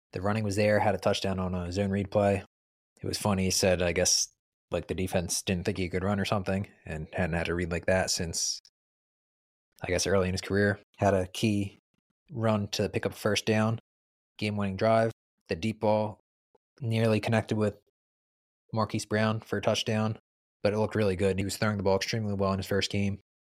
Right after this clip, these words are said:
and he seems to have injected a nice jolt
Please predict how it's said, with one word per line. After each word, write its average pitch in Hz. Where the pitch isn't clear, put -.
and 92
he 98
seems 101
to 101
have 92
injected 92
a 98
nice 101
jolt 101